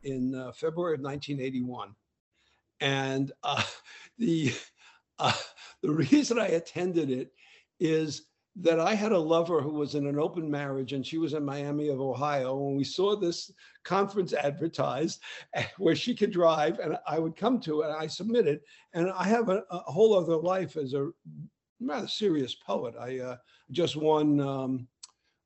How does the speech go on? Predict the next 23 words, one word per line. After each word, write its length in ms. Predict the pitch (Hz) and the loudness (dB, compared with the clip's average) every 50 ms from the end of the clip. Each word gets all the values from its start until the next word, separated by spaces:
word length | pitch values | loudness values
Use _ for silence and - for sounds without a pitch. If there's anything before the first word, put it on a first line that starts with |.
| _ - - | _ -16 -12
uh, 440 | 156 147 147 143 143 139 139 139 139 | -10 -8 -6 -6 -4 -4 -4 -4 -2
the 180 | 135 139 135 135 | -2 0 0 0
Swanee 460 | - - - 156 160 156 160 156 151 | 0 0 2 4 4 4 4 4 4
Review, 760 | 139 143 139 127 113 131 147 147 156 151 143 135 131 131 127 | 4 4 2 2 2 2 4 4 6 6 4 4 4 2 2
uh, 160 | 123 123 120 | 2 0 -2
Poetry 560 | 120 - - 135 147 151 147 147 - 139 135 | -6 -8 -4 -2 -2 -2 -2 -4 -6 -6 -6
Prize, 400 | 127 - 127 123 120 117 117 110 | -6 -6 -8 -8 -8 -8 -10 -10
in 100 | 120 117 - | -12 -12 -12
two, 500 | - - - - 127 117 107 127 131 123 | -14 -16 -14 -12 -12 -12 -8 -8 -6 -6
and 160 | 120 123 127 | -6 -6 -6
I 100 | 131 131 | -6 -8
published 360 | 120 - - 135 123 123 110 110 | -8 -6 -6 -6 -6 -6 -8 -10
in 60 | 104 | -8
Paris 360 | - 123 139 139 139 135 - | -4 -2 0 0 2 2 0
Review, 220 | 135 127 127 120 - | 0 0 0 -2 -2
Paris 240 | 131 139 139 - 139 | -2 -2 -2 -2 -4
Review. 140 | 139 139 - - - - | -8 -8 -10 -16 -10 4
So 160 | - - 247 | 8 8 10
I 40 | 214 | 10
submitted 340 | - 214 277 311 302 - | 8 4 4 4 2 4
some 120 | - 294 285 | 2 2 6
poetry, 380 | 220 240 277 262 - - - - _ _ _ _ - _ _ _ - | 10 10 10 10 8 0 -4 -6 _ _ _ _ -20 _ _ _ -2
and 460 | 220 190 190 196 196 202 208 190 - | 0 4 4 6 4 4 2 0 -4